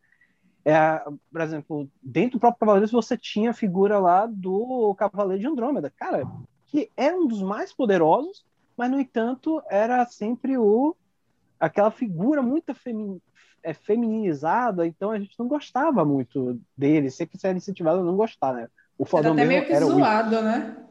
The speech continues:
Speaker 1: Exatamente, aquela história da casa de aquário até hoje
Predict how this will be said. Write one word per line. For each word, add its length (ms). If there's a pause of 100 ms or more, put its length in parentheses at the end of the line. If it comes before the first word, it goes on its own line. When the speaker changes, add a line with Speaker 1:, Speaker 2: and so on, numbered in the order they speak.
(420)
Speaker 1:
Exatamente, 2000
aquela 360
história 640
da 200 (220)
casa 380
de 120
aquário 680
até 320
hoje 560